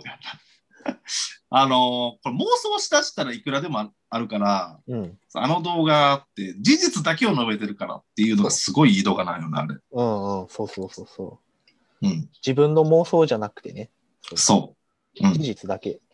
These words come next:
Speaker 2: だからやっぱ
Speaker 1: そう。
Speaker 2: そこが、あの奇跡が、
Speaker 1: うん。うん。
Speaker 2: ここに効いてきてるなと。
Speaker 1: うん。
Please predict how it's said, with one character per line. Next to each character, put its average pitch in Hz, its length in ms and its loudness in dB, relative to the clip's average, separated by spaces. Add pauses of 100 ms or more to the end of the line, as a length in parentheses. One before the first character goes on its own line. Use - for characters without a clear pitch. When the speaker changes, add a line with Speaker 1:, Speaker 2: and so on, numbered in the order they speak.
(140)
Speaker 2:
だ 190 140 4
か - 100 2
ら 127 60 6
や 135 100 8
っ - 60 4
ぱ 107 100 2
Speaker 1:
そ - 340 -6
う。 - 20 -16
Speaker 2:
そ - 0 -
こ 240 260 4
が、 180 420 6
あ 156 60 4
の 175 240 2
奇 - 180 0
跡 151 220 4
が、 151 320 4 (460)
Speaker 1:
う 113 60 4
ん。 - 20 8
う - 20 8
ん。 104 260 4 (120)
Speaker 2:
こ - 100 -6
こ 160 140 2
に 107 80 -10
効 - 160 0
い 143 80 2
て 147 100 2
き - 100 -12
て 139 120 2
る 131 100 2
な 120 100 2
と。 - 220 -10 (580)
Speaker 1:
う - 40 6
ん。 98 240 4